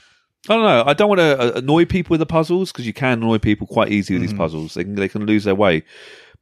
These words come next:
Speaker 1: But you don't wanna just hand it to them on a plate either. You know?
Speaker 2: 'Cause some puzzles, again, in my, especially with Grim Fandango,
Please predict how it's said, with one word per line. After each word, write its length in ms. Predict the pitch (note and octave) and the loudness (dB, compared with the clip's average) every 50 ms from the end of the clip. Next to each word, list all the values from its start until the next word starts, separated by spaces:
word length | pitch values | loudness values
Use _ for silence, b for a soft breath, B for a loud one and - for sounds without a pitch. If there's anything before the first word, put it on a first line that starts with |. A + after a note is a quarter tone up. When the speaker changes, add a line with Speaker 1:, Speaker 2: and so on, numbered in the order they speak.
| _ - | _ -2
Speaker 1:
But 180 | - - - | -2 0 0
you 60 | A3+ G#3+ | 0 0
don't 120 | - B3+ | 0 0
wanna 120 | A3+ G3+ G3 | 0 0 -2
just 180 | F3+ - - - _ _ - | -4 -8 -12 -16 _ _ -10
hand 300 | G2 - - C3+ C#3+ C3+ | -8 -6 -2 -2 -2 0
it 60 | - | -2
to 40 | - A2+ | -2 -2
them 60 | G2+ | -2
on 40 | F#2+ | 0
a 40 | F2 | 0
plate 240 | - A2 G2 E2 F2 | 0 0 0 0 0
either. 260 | F2 - - C#3+ - _ _ _ _ _ _ _ _ _ - | -2 -4 -6 -10 -10 _ _ _ _ _ _ _ _ _ -10
You 80 | - | -8
know? 180 | A2 C3+ D3+ C#3+ - _ _ _ _ _ _ _ b b b b b b b b b b - - - | -6 -6 -6 -8 -10 _ _ _ _ _ _ _ b b b b b b b b b b -20 -12 -8
Speaker 2:
'Cause 140 | - C3+ - | -6 -6 -2
some 300 | - - E3+ F3+ F#3+ F3+ | 0 0 0 2 0 0
puzzles, 680 | - C3+ A#2 F#2+ F#2+ F#2 F2+ F2+ F2 F2+ - - - - _ _ _ - | 0 -2 -4 -4 -4 -8 -10 -10 -12 -14 -16 -18 -20 -20 _ _ _ -12
again, 260 | G#2+ G2+ A2 G#2 G#2 | -8 -6 -4 -4 -4
in 80 | G2+ | -4
my, 280 | G#2 G#2+ A#2 A#2+ A#2+ - | -4 -4 -4 -4 -6 -6
especially 480 | - G2 - - - - A#2 - - C#3 | -8 -12 -14 -14 -14 -12 -12 -8 -6 -6
with 100 | C3+ B2+ | -6 -4
Grim 180 | - C3 B2+ A2+ | -4 -4 -4 -4
Fandango, 500 | - B2 A2 G#2+ A2+ G#2+ G#2 G#2 G2+ | -4 -4 -4 -4 -4 -4 -4 -4 -4